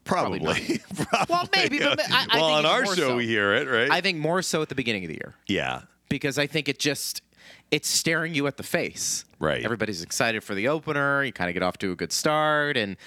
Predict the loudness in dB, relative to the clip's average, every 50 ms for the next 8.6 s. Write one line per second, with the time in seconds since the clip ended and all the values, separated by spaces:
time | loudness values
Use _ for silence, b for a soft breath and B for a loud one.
0 | B B B _ -8 -8 -6 -4 -4 -4 -4 -2 -2 -2 -2 -2 -2 0 0 0
1 | 2 2 0 0 0 0 0 0 0 0 -2 -2 B B B B B B -8 -4
2 | -2 0 2 2 2 2 0 0 -2 0 -2 0 0 -2 -2 -2 -4 -8 -10 -10
3 | B B B B B B B B B B B B -16 -4 0 2 4 4 4 4
4 | 2 2 2 4 4 4 2 0 -2 -4 -2 0 2 2 4 4 4 4 4 4
5 | 4 2 2 0 -2 -2 -2 -2 0 2 2 4 4 4 2 0 0 -4 -4 -2
6 | 0 2 2 2 2 2 2 0 -2 -2 -2 0 0 2 2 0 0 -2 0 2
7 | 2 2 2 0 -2 -4 -2 0 0 2 2 0 0 -2 -4 -4 -2 -2 -2 0
8 | 0 0 2 2 2 2 2 0 0 -2 -4 -6